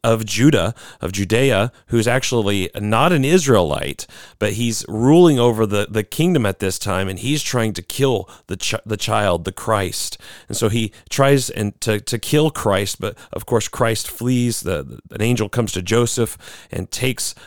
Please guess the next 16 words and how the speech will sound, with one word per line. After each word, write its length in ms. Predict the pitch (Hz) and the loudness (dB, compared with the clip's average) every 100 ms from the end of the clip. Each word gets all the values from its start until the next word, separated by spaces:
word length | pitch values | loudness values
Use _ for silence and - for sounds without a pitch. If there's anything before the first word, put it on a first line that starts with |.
| - | -16
Mary 540 | - 101 113 107 110 - | -4 2 4 4 2 -2
and 280 | 95 107 107 | -2 -2 -2
Jesus 500 | 101 104 95 92 - - _ - | -2 -2 -2 -4 -8 -16 _ -2
to 220 | 135 135 | 0 0
Egypt. 560 | 107 104 95 104 - - - _ - | -2 -4 -2 -4 -6 -18 -18 _ -6
They 200 | 92 90 | -4 -4
come 320 | - 92 82 | -2 -4 0
back 340 | 104 107 113 | 0 0 0
later 340 | 107 104 95 101 | 0 0 0 0
on, 260 | 101 101 | 0 0
and 200 | - 95 | -4 -6
Jesus 360 | 98 110 101 - | -4 -4 -4 -4
grows 280 | 104 95 87 | -2 -2 0
up 220 | 80 - - | -4 -4 -10
in 300 | 95 87 80 - - | -6 -6 -8 -16 -10
Nazareth, 920 | 92 92 101 101 90 82 71 - - | -4 0 0 0 0 -2 -2 -8 -20